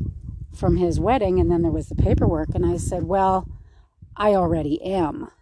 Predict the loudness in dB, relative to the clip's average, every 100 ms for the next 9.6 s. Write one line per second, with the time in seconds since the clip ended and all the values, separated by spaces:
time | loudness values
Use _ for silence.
0 | _ -8 -6 2 4 4 4 4 4 2
1 | 0 -2 -2 0 0 0 -4 -4 -2 -2
2 | -2 -4 -4 -2 -2 0 -2 -2 -2 2
3 | 2 2 2 2 2 0 0 -4 -6 -4
4 | 0 2 2 -4 -8 -12 -12 -14 -18 -18
5 | -16 -8 0 4 4 4 0 -4 -14 -14
6 | -18 -18 -8 -6 -6 -12 -8 -4 -4 -6
7 | -2 0 2 0 -2 -12 0 2 2 2
8 | 2 2 0 -2 -2 -4 -2 2 4 4
9 | 2 -4 -4 -4 -6 -10